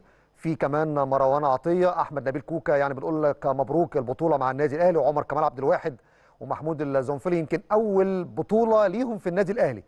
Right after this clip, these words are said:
لسه بنتكلم اهو في ايام قليله مع انضمامهم للاهلي على طول خدوا اول بطوله ليهم مع النادي الاهلي.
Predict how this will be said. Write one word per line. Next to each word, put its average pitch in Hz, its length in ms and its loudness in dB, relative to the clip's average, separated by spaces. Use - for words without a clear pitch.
لسه 190 220 0
بنتكلم 170 420 0
اهو 185 100 2
في 190 120 -6
ايام 165 180 2
قليله 185 400 4
مع 151 180 0
انضمامهم 175 400 -2
للاهلي 220 320 2
على 180 180 2
طول 226 140 -6
خدوا 202 240 -2
اول 196 280 0
بطوله 170 320 -2
ليهم 175 280 -2
مع 165 200 2
النادي 156 280 -2
الاهلي. 131 220 -8